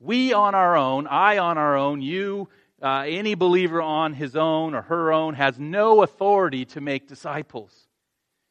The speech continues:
We in ourselves have no right to make disciples, but Jesus has commanded us to make disciples, and Jesus has given us his authority to make disciples. It's by the authority of Christ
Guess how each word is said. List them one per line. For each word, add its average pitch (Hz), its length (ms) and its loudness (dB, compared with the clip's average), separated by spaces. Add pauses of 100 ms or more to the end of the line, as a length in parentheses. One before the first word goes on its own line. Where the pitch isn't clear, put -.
(120)
We 214 140 -2
in 240 80 4
ourselves 202 440 6
have 190 160 2
no 208 180 2
right 202 580 2 (360)
to 170 80 -6
make 170 200 -2
disciples, 123 600 -12
but 135 180 -8
Jesus 208 560 -6
has 156 140 -12
commanded 190 680 -6
us 139 200 -2 (220)
to 165 100 -4
make 214 240 0
disciples, 139 580 -6 (160)
and 160 220 -4
Jesus 214 440 -4
has 165 180 -4
given 202 280 -2
us 170 160 -2
his 262 280 -2
authority 185 680 0 (840)
to 160 80 -14
make 151 200 -6
disciples. 113 760 -10 (760)
It's 135 160 -16
by 156 200 2
the 147 140 -4
authority 190 480 -2
of 127 120 -6
Christ 202 760 -6